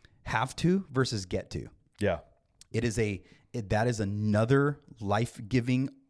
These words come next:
Speaker 1: deviation word that you could start to use. Anything that you would say, "I have to go do this."
Speaker 2: Yeah.
Speaker 1: Right? No, it's no longer "I have to." It's "I get to." Right? I get to go do this.
Speaker 2: Mm-hmm.
Speaker 1: I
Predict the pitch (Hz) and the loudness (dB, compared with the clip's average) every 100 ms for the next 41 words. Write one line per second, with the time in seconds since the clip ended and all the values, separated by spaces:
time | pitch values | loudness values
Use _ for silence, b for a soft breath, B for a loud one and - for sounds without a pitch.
0 | _ - 98 - 117 123 156 147 127 - | _ -20 -18 -2 2 2 2 2 2 2
1 | 127 127 - 104 110 92 90 117 107 98 | 0 0 0 2 2 2 -2 -6 -6 -4
2 | 101 104 - 101 104 95 80 - b b | -6 -6 -4 -4 -4 -4 -4 -8 b b
3 | b b - 127 160 156 185 165 113 117 | b b 0 2 2 2 0 0 -2 -2
4 | 123 113 113 98 - 104 92 98 - 95 | -2 0 -2 -2 -2 -4 -4 -8 -6 -4
5 | 90 87 76 85 - - _ 92 78 - | -2 -2 -4 -6 -8 -12 _ -8 -8 -6
6 | 101 107 - b b b - _ - 117 | -2 -2 -4 b b b -20 _ -2 0
7 | 110 78 - 110 - 110 120 127 110 95 | 0 -2 -6 -6 -2 0 2 0 -2 -4
8 | 101 - - - - - 101 101 92 87 | -6 -6 -8 -12 -14 -10 -6 -4 -4 -8
9 | - - - - - _ _ _ - 95 | -10 -14 -14 -20 -20 _ _ _ -6 -4
10 | 107 - 107 98 - 120 127 - _ - | -4 -6 -6 -6 -4 -2 -2 -6 _ -6
11 | 107 92 82 - - 101 92 78 58 - | -4 -2 -6 -10 -16 -8 -6 -6 -10 -12
12 | - B B 85 85 110 113 | -14 B B -10 -6 -2 -2